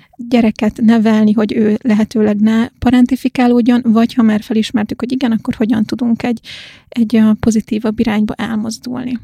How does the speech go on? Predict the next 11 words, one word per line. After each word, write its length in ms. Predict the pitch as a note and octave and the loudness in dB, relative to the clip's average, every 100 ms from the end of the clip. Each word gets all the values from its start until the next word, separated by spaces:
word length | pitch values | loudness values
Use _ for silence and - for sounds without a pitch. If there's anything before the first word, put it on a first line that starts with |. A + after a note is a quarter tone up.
| - _ _ _ _ _ _ _ _ | -14 _ _ _ _ _ _ _ _
Szóval 300 | - A#3+ A#3 | -2 2 2
ezt 200 | A#3+ - | 2 0
a 180 | A#3+ A#3+ | 0 -2
szót, 400 | - - C#4+ C4+ | -4 -4 -2 -2
hogy 220 | - A3 | -2 -4
parentifikáció, 1040 | - B3+ B3 A3 - A3 - G#3+ - - A3 | -2 0 2 0 -2 -6 -2 -2 -2 -2 -2
talán 280 | - A3+ A3+ | 0 0 2
már 100 | A#3+ | 4
nagyon 220 | A#3 G#3+ | 4 2
sokan 340 | - A3+ B3+ | -2 -4 -4
hallottuk, 840 | G#3 A#3 A3 A3 - A#3 A3+ - | 0 0 0 -2 -4 -4 -4 -6